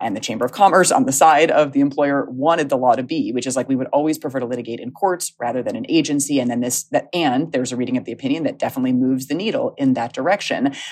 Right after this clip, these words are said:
Uh, and yet, because I think of all the caveats that we just discussed, and because of the litigation steps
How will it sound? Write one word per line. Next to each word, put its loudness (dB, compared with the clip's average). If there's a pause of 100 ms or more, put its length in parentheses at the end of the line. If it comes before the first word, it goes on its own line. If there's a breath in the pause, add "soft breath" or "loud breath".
(100)
Uh, 4
and 2
yet, 4
because 4
I 4
think -2
of -2
all 0
the -4
caveats 0
that -4
we -2
just -6
discussed, 4 (240 loud breath)
and 0
because 2
of 0 (340 soft breath)
the 4 (160)
litigation 4
steps 2